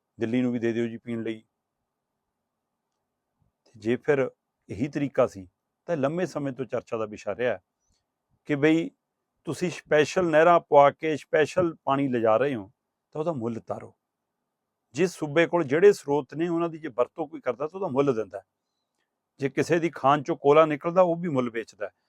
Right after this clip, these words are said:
ਤੇ ਕਿਸੇ ਦੀ ਖਾਨ ਚੋਂ ਹੀਰਾ ਨਿਕਲਦਾ, ਉਹ ਵੀ ਮੁੱਲ ਵੇਚਦਾ ਹੈ, ਕਿਸੇ ਦੀ ਖਾਨ ਚੋਂ ਪੱਥਰ ਨਿਕਲਦਾ, ਤਾਂ ਉਹ ਵੀ ਮੁੱਲ ਵੇਚਦਾ ਹੈ।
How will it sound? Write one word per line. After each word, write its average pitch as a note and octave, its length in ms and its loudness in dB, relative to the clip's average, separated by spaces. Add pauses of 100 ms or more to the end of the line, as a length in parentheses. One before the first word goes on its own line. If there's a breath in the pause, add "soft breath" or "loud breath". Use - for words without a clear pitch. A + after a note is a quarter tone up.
(140)
ਤੇ C3 100 0
ਕਿਸੇ D3+ 280 -6
ਦੀ D#3+ 120 -4
ਖਾਨ C#3+ 260 0
ਚੋਂ D3+ 140 -6
ਹੀਰਾ C#3+ 240 0
ਨਿਕਲਦਾ, F3+ 360 -6
ਉਹ F#3+ 60 2
ਵੀ F#3+ 80 -10
ਮੁੱਲ C3+ 240 -2
ਵੇਚਦਾ A2+ 360 -8
ਹੈ, G2+ 40 -18 (300)
ਕਿਸੇ C#3+ 200 -4
ਦੀ E3 120 -6
ਖਾਨ C#3+ 320 0
ਚੋਂ D#3 140 -6
ਪੱਥਰ D#3+ 320 0
ਨਿਕਲਦਾ, F3+ 320 -6
ਤਾਂ G3+ 140 0
ਉਹ G3+ 40 0
ਵੀ G3+ 60 -4
ਮੁੱਲ C#3+ 260 0
ਵੇਚਦਾ A#2 340 -2
ਹੈ। F#2 40 -10